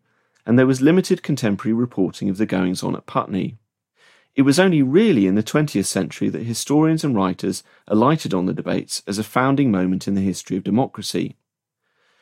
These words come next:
There's no doubt that they are important in this respect, though as we have seen, the positions adopted on the franchise were less radical than used to be thought.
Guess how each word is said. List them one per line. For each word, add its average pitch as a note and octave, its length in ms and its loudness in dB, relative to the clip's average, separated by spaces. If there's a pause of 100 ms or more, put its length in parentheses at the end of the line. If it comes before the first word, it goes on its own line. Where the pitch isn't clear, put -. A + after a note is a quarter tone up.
(440)
There's D3 140 4
no G#3+ 180 4
doubt G2 280 0
that G#2+ 100 -6
they A2+ 160 4
are A2+ 80 4
important A2 560 -4
in F#2+ 100 0
this F2 240 -4
respect, - 560 -2 (360)
though G2+ 120 4
as G2 160 2
we C#3+ 120 8
have B2+ 120 2
seen, A2+ 500 2
the - 80 -8
positions C3+ 480 0
adopted - 460 -4
on G2+ 80 2
the G2 80 0
franchise F#2 640 -4
were A#2+ 80 0
less D3 260 0
radical F#2+ 460 0
than G2+ 160 2
used F#2+ 180 -4
to - 60 -14
be F2+ 120 -8
thought. - 440 -2